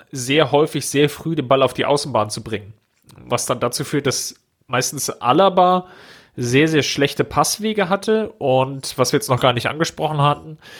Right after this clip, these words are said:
war, dass Kovac versucht hatte, mit Gnabry auf der linken Seite und Coman auf der rechten Seite so ein bisschen so einen Flügeltausch zu machen, dass vielleicht auch Gnabry so ein bisschen mehr, ähm, Richtung Zentrum, äh,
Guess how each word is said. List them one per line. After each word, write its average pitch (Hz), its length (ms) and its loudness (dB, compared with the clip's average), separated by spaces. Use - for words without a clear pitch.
war, 117 240 2
dass - 180 -2
Kovac 151 380 2
versucht 139 500 -4
hatte, 139 240 0
mit 120 520 -4
Gnabry 151 440 0
auf 127 140 2
der 117 100 2
linken 139 280 -6
Seite 165 540 0
und 127 300 -6
Coman 135 320 -2
auf 131 160 0
der 120 120 0
rechten 135 260 -4
Seite 127 260 2
so 117 120 0
ein 117 100 -4
bisschen 135 320 -4
so 120 100 0
einen 110 120 -4
Flügeltausch 170 720 -2
zu 160 120 -4
machen, 151 300 -2
dass 120 180 -2
vielleicht 120 240 0
auch - 160 -4
Gnabry 131 380 0
so 120 100 -4
ein 120 80 -6
bisschen 127 360 -4
mehr, 135 340 4
ähm, 110 680 2
Richtung - 360 -4
Zentrum, 180 460 -2
äh, 135 380 4